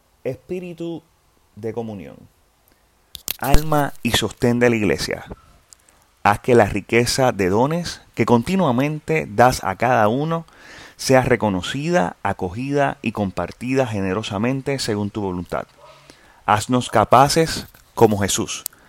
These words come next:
de amar con todo lo que hemos recibido de ti, con todo lo que somos y tenemos,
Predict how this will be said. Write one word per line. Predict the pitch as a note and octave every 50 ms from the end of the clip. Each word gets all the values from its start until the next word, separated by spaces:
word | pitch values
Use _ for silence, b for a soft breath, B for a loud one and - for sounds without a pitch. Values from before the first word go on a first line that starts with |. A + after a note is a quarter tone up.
| B B B B B B -
de | G2 G#2+ G2+
amar | G2 F#2+ G#2+ B2 C3 - -
con | - A#2+ G#2+ G2+
todo | - - C3 C#3+ D3+ D#3
lo | D3 B2
que | - G2+
hemos | G2+ A2 A#2+ A#2
recibido | C3 B2+ - - C3+ B2 A2+ A2+ G#2+ C3 C3+
de | C#3 C#3+
ti, | - G#3+ G3 - - - B B B B B B B B B - _ _
con | - D3+ D3+ D3
todo | - G3+ G3+ G#3 G3+
lo | F#3+ F3+
que | - C#3+ C3+
somos | - - G3 G3+ F#3+ F3+ F3+ - - - -
y | B2+ A2+
tenemos, | B2 A2+ A2 A#2 A2+ G2 D#2+ D#2 - - -